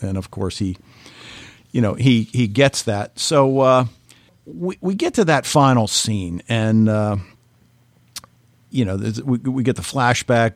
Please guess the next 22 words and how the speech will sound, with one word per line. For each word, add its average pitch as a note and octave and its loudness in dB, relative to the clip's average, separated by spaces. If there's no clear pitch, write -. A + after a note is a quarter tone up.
Autumn A2+ 4
pushes C#3 -2
him C3 2
into A#2+ 2
the G#2+ 0
hole, A2+ 0
and A2+ 0
we A2+ 0
get A2+ 0
that A2 0
slow A#2+ 2
motion A2 4
descent. G#2 -4
And A2 4
then, A2 0
uh, B2 -4
you D#3 -2
know, E3 2
I - -4
mean, D3 0
it, - -10
it, - -4